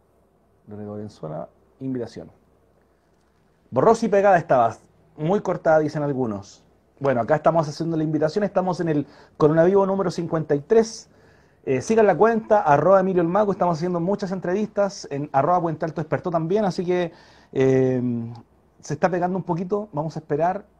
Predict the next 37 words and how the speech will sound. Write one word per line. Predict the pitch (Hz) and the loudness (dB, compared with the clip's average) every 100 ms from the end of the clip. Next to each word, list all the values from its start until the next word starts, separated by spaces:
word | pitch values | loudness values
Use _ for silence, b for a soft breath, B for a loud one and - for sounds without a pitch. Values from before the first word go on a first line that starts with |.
| - _ _ | -20 _ _
Dicen | 143 156 156 | -10 -8 -6
que | 143 | -4
B | 139 | -2
T | 151 | -2
R | 151 | -4
es | 151 | -6
un | 147 | -6
asco, | 170 - 180 175 | -6 -6 -8 -6
dicen | 151 151 | -8 -10
que | 143 | -10
está | - | -8
cortada, | 135 131 - 165 165 | -8 -6 -4 0 0
estamos | 160 156 147 | -2 -4 -6
esperando | 156 151 175 175 175 | -2 0 0 0 2
a | 170 | 2
Loreto | 156 170 | 0 -2
Valenzuela | 170 165 143 185 196 | -4 -6 -4 -2 -2
que | 170 | -2
se | 156 | -6
conecte | 165 170 170 | -8 -6 -4
a | 160 | -4
este | 156 - 147 143 b b b | -4 -4 -4 -4 b b b
nuevo | 147 180 202 | 0 2 2
Coronavivo, | 180 180 180 226 | 2 2 0 0
estábamos | 185 196 190 156 | 2 2 2 0
hablando | 151 185 170 | 0 0 -2
de | |
todo, | 160 214 208 | 0 0 -2
nos | 170 | -2
queda | 190 | -4
un | 180 | -4
ratito | 165 185 | -4 -6
de | 185 | -6
conversa | 175 185 180 | -6 -6 -8
con | 180 | -8
ella, | 214 220 202 202 b b b b b b - | -6 -4 -4 -6 b b b b b b -10
eh, | 123 131 131 127 123 120 113 | 0 2 2 0 -2 -6 -8